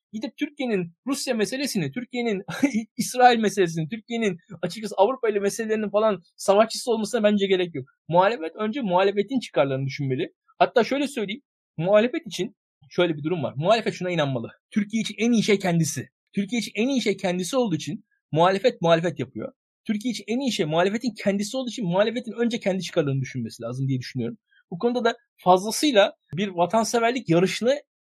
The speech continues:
Adalet ve Kalkınma Partisi muhalefetin girdiğine inanıyorum. Bence gereksiz bir giriş bu. Hiç muhalefete de faydası yok. Türkiye'de bir faydası yok açıkçası. Hatta Türkiye'de öyle bir duruma kalıyoruz ki Tayyip Erdoğan'ın yanında kalıyor. Yani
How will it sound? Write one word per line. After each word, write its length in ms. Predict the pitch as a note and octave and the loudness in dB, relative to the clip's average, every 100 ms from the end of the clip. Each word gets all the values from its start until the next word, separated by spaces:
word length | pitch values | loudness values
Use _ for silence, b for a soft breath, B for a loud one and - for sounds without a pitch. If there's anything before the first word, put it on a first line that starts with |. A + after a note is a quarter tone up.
| - | 2
Adalet 280 | D#3+ A3+ | 6 6
ve 40 | G#3+ | 4
Kalkınma 300 | G3 F#3 G#3+ | 2 2 0
Partisi 320 | G#3 G3 F3 | 0 0 0
muhalefetin 380 | E3 F3+ F3+ E3+ | 2 2 2 0
girdiğine 420 | D3 D#3+ D3 G3 | 2 2 2 2
inanıyorum. 420 | A#3+ A3 F#3+ B3 | 4 4 4 4
Bence 200 | A3+ F#3+ | 2 2
gereksiz 460 | D3+ E3+ F3+ G#3+ G#3 | 4 4 4 2 0
bir 60 | |
giriş 280 | E3+ D#3 - | 0 0 -2
bu. 160 | E3+ - b b _ | -6 -8 b b _
Hiç 180 | E3+ - | -8 2
muhalefete 360 | G3 G3+ A#3 | 4 4 0
de 60 | A3 | -2
faydası 420 | - E3+ E3 - | 2 2 0 -4
yok. 100 | B3 | -6
Türkiye'de 340 | D#4+ E4 C4 G3 | -6 -2 -2 0
bir 60 | |
faydası 340 | F3 D#3 D3 D3 | 0 -2 -4 -8
yok 120 | C#3 | -10
açıkçası. 460 | C3+ _ C3+ C#3 - b b | -16 _ -14 -14 -18 b b
Hatta 300 | F#3 - G#3 | 0 2 0
Türkiye'de 640 | C4+ B3+ C#4+ A#3 G3 - _ _ _ | 0 -6 -4 -4 -4 -8 _ _ _
öyle 220 | E3+ G#3 B3+ | 0 2 0
bir 80 | |
duruma 240 | G#3 A3 G#3 | -6 -4 -4
kalıyoruz 300 | A3 D4 C#4 | -4 -8 -10
ki 140 | G#3 | -4
Tayyip 280 | G#3 B3+ B3+ | 0 0 2
Erdoğan'ın 320 | C4+ A3 B3 | 2 2 0
yanında 360 | B3+ A3+ A#3 B3+ | -2 -2 2 2
kalıyor. 280 | - E3 C3+ | 2 -2 0
Yani 300 | F3 G#3 | 0 0